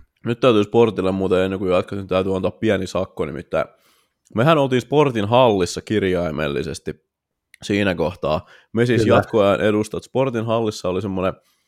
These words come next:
Speaker 1: kuutisen kappaletta jatkoajan edustajia paikalla <laughs> si-, siinä kohtaa, kun tää, tää tiedotustilaisuus oli ja, oli ja tota, että,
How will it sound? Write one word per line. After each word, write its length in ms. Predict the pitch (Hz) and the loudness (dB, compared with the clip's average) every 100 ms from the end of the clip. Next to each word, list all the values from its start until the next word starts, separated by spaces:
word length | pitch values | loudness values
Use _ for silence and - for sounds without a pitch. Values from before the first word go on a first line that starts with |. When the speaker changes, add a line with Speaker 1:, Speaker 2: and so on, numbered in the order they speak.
| _ _ | _ _
Speaker 1:
kuutisen 440 | - 131 110 110 | 0 0 0 -4
kappaletta 560 | 95 127 - 113 - 78 | -4 -6 -4 -6 -2 -2
jatkoajan 560 | - - - 95 101 | 0 -4 -2 -2 -2
edustajia 540 | - 104 107 - 95 95 | -4 -6 -6 -4 -4 -4
paikalla 560 | - 95 104 101 101 - - - | 0 0 0 -2 -4 -8 -18 -20
<laughs> 160 | _ | _
si-, 320 | - - 175 143 226 - 202 - | -8 -2 0 2 2 2 0 2
siinä 360 | 185 143 - 110 - | 2 2 -2 -4 -6
kohtaa, 400 | 104 107 104 95 | -12 -4 -4 -4
kun 120 | 98 | -6
tää, 200 | - 107 - - - - _ | -2 -2 -4 -16 -20 -20 _
tää 180 | - 98 | -4 -4
tiedotustilaisuus 1000 | - 110 110 92 98 - 92 90 95 92 | 0 2 2 2 -4 -8 -6 -4 -4 -4
oli 240 | 90 98 98 | -2 -2 -2
ja, 100 | 85 _ _ _ _ _ _ _ _ - 104 101 | -6 _ _ _ _ _ _ _ _ -14 -10 -4
oli 240 | 90 101 | 0 2
ja 120 | 87 85 | 2 0
tota, 280 | 92 - 98 - - - _ _ _ - _ - | -4 -4 -6 -10 -20 -20 _ _ _ -20 _ -8
että, 360 | 98 - 98 | -8 -2 -2